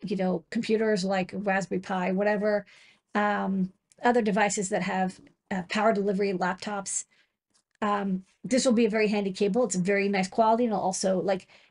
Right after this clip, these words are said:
you can now tell what is the fastest charger in the house. Um, I use it all the time for when I'm charging, you know, my laptop or my tablet, because, you know, sometimes some of the P D, um, power supplies I have don't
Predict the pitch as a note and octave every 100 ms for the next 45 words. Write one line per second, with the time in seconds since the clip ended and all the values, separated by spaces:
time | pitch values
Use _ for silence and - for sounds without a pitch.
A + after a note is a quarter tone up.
0 | _ G3 A#3+ A#3+ A#3+ A#3+ A3+ - A3+ G3
1 | G3 B3 C#4 A#3+ G#3+ G#3 F#3 F#3 F#3 -
2 | G3+ F#3+ G3 F#3+ F#3 F3+ F#3 - - -
3 | _ A3+ G#3+ A3+ B3+ C4 B3 A3+ G#3+ G#3+
4 | G3+ F#3+ G3+ F#3+ F3+ F3+ - _ - G3+
5 | F3+ F#3+ G3 F#3+ F#3 E3+ E3 F3+ F3 F3+
6 | F#3 F3+ F3+ E3 - F3 F3 F#3 F3+ F#3
7 | D4 D4 A#3 A3 - _ _ _ _ _
8 | A3+ A3+ A#3 A3+ G#3 A3+ G#3+ G3 C4+ C4+
9 | C4 B3+ B3 A#3 - - B3+ B3+ A#3 F#3+
10 | B3 A#3 A3+ A3 G#3+ - _ - G3+ F#3+
11 | F#3 F#3 - _ _ A#3 G#3+ - A3 G3+
12 | G3 G3+ F#3+ F#3+ - _ - F3+ B3 A#3+
13 | G#3